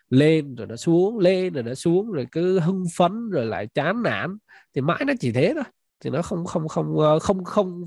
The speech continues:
phát huy được tất cả những cái tiềm năng tuyệt vời của blockchain. Thì góc nhìn của Quang là nó như vậy.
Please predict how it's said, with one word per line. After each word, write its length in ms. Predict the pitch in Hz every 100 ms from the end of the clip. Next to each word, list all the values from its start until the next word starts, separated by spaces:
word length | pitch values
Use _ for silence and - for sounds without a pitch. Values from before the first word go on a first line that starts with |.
| -
phát 120 | 233
huy 140 | 220
được 160 | 143 135
tất 160 | 269 -
cả 140 | 98
những 200 | 120 151
cái 120 | 170
tiềm 240 | 185 143 131
năng 200 | 139 139
tuyệt 160 | 127
vời 180 | 117 110
của 160 | 107 117
blockchain. 360 | 139 - 135 - _ _ - _ - _ -
Thì 160 | 110
góc 200 | 107 160
nhìn 220 | 180 127
của 120 | 98 110
Quang 180 | 113
là 60 | 110
nó 60 | 110
như 140 | 123
vậy. 140 | 113